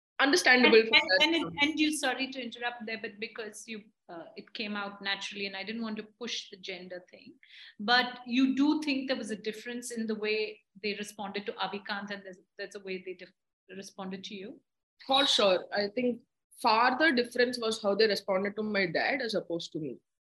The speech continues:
Speaker 1: I think a little bit of ageism and a little bit of sexism, both play in there. Just
Speaker 2: Mm.
Speaker 1: when they look at us, they're like young kids who don't know anything. So they know that they can take us for a ride.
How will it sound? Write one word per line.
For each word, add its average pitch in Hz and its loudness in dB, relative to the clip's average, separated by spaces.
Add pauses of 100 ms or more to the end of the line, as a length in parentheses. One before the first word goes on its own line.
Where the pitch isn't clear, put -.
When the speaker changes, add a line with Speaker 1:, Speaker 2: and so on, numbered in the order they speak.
(200)
Speaker 1:
I 202 4
think 247 0
a 254 6
little 220 4
bit 233 0
of 233 0 (120)
ageism 220 4 (100)
and 180 0
a 190 2
little 180 0
bit 175 -4
of 170 -4
sexism, 143 -8 (120)
both 190 4
play 170 4
in 151 -4
there. - -16 (360)
Just 220 2
Speaker 2:
Mm. 202 -6
Speaker 1:
when 247 4
they 262 8
look 226 2
at 247 4
us, 262 2
they're 202 2
like 202 2 (300)
young 202 2
kids 180 -2
who 208 -2
don't 190 2
know 185 -2
anything. 139 -8 (240)
So 202 0
they 214 4
know 214 4
that 220 0
they 208 4
can 214 -2
take 156 -2
us 156 -4
for 151 -8
a 135 -6
ride. 107 -12